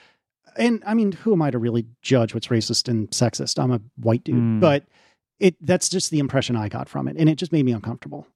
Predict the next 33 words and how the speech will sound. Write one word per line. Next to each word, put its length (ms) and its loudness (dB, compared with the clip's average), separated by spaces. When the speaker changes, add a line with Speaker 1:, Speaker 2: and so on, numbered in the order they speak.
Speaker 1:
a 80 0
lot 220 4
of 80 2
it. 80 2
Speaker 2:
Mm. 220 -4
Speaker 1:
And, 180 2
and, 340 -2
and 320 0
again, 480 2
once 300 2
we 80 -2
got 140 2
to 80 -4
the 80 -4
later 280 2
seasons 420 0
of 60 -2
The 100 2
Office 360 0
without, 460 2
uh, 200 2
Michael 260 2
Scott 520 0
being 340 2
the 180 -2
kind 240 0
of 100 -2
racist 400 0
and 100 0
sexist 360 0
in 100 0
chief, 440 -2
it, 300 2